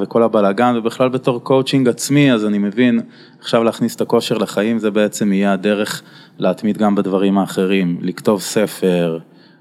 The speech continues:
אה, כל הדברים האלה שאתה צריך לעשות לבד, כדי שהם יקרו, ולא יושב עליך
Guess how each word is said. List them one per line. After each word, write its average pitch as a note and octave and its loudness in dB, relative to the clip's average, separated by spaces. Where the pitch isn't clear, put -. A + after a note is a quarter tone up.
אה, F#2 -4
כל - 0
הדברים B2 2
האלה C3 4
שאתה G#2+ -6
צריך - -8
לעשות A2 -2
לבד, G2+ 2
כדי G2 -2
שהם G2 -4
יקרו, A2 2
ולא G2 2
יושב G#2 0
עליך G2 -2